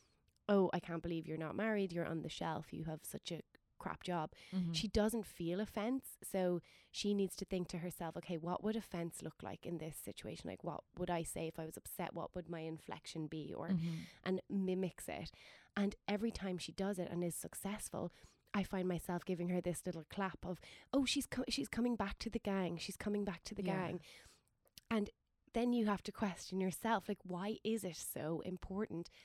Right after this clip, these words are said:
Speaker 1: to be part of the gang?
Speaker 2: Yeah, I mean, and that's something we're gonna touch upon later when we talk about, um, the importance of shared experience. Um, but I think, again, going back to the,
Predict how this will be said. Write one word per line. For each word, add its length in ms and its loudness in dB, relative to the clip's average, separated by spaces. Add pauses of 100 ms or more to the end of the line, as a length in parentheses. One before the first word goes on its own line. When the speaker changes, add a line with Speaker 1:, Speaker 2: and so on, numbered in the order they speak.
(140)
Speaker 1:
to 100 -12
be 180 -6
part 320 -4
of 120 -10
the 80 2
gang? 360 0 (300)
Speaker 2:
Yeah, 300 6
I 40 4
mean, 200 10
and 80 8
that's 200 6
something 220 12
we're 140 10
gonna 100 12 (160)
touch 160 6
upon 320 6
later 260 4
when 100 4
we 100 2
talk 300 0
about, 320 2 (100)
um, 380 -2 (100)
the 100 2
importance 420 0
of 100 -4
shared 260 -2
experience. 600 -4 (200)
Um, 340 2 (300)
but 80 6
I 80 12
think, 420 8 (100)
again, 400 8
going 240 6
back 240 4 (120)
to 160 4 (140)
the, 500 2